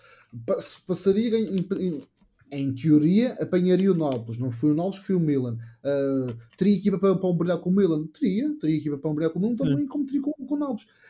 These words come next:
Speaker 1: Ah,
Speaker 2: A
Speaker 1: dava para
Speaker 2: final é
Speaker 1: chegar
Speaker 2: outra história.
Speaker 1: Mas também vimos a final com o Inter. O que é que o Inter faz na final?
Speaker 2: Defendeu-se, yeah.
Speaker 1: Defendeu-se. E, e com o City, o City, o City mereceu ganho, mereceu,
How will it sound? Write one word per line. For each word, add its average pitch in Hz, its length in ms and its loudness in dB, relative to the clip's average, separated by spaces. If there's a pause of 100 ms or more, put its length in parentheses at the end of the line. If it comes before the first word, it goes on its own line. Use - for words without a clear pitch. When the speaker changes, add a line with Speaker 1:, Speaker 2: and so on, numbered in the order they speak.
(120)
Speaker 1:
Ah, 160 40 -4 (800)
Speaker 2:
A - 60 0
Speaker 1:
dava 240 140 6
para - 80 2
Speaker 2:
final 190 120 6
é - 20 6
Speaker 1:
chegar 208 80 4
Speaker 2:
outra 185 180 2
história. 120 480 0 (640)
Speaker 1:
Mas - 80 -2
também 381 200 4
vimos 339 200 -6
a 359 80 2
final 339 260 -2
com 320 180 2
o 349 40 -2
Inter. 359 180 0
O 320 120 0
que 330 100 2
é 320 40 2
que - 80 -2
o 320 60 8
Inter 311 160 2
faz 247 200 0
na 226 60 -2
final? 143 440 -2 (580)
Speaker 2:
Defendeu-se, 139 640 -2
yeah. 131 220 0
Speaker 1:
Defendeu-se. 139 500 6 (200)
E, 294 80 4
e 277 160 2
com 311 100 2
o 302 60 4
City, 302 160 2
o 277 100 8
City, 302 240 4
o 277 100 4
City 285 240 2 (800)
mereceu 214 380 4
ganho, 226 320 2
mereceu, 202 640 4